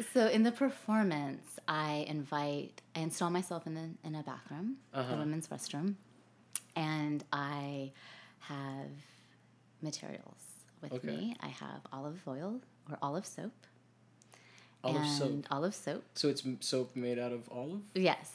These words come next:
Speaker 2: Okay.
Speaker 1: And it's gr-, it's a spe-, a special type. Like, in Italy, I used, um, this, uh, type, like, uh, it was just, like, kind of pale, like, yellow, like, beige almost.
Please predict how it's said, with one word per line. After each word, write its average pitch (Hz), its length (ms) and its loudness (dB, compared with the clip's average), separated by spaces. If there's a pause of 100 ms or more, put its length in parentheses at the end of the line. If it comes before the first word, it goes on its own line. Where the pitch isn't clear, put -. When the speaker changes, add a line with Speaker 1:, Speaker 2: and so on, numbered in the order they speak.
(100)
Speaker 2:
Okay. 131 320 2
Speaker 1:
And 175 140 6
it's 180 160 4
gr-, 165 140 2
it's - 180 0
a 175 40 0
spe-, - 240 2
a 202 60 6
special 247 300 8
type. - 300 0 (120)
Like, 156 360 4
in 175 100 4
Italy, 233 380 10
I 180 40 10
used, 156 920 4
um, 139 720 0 (640)
this, - 460 4 (100)
uh, 135 320 -2
type, - 420 -4
like, - 260 -4
uh, - 420 -8
it 165 60 2
was 180 140 4
just, 170 180 0
like, 143 220 -6
kind 151 220 -2
of 135 160 -8
pale, 185 440 -2 (340)
like, 139 200 -2 (220)
yellow, 277 580 0 (640)
like, 143 220 -4
beige 185 320 6
almost. 269 760 6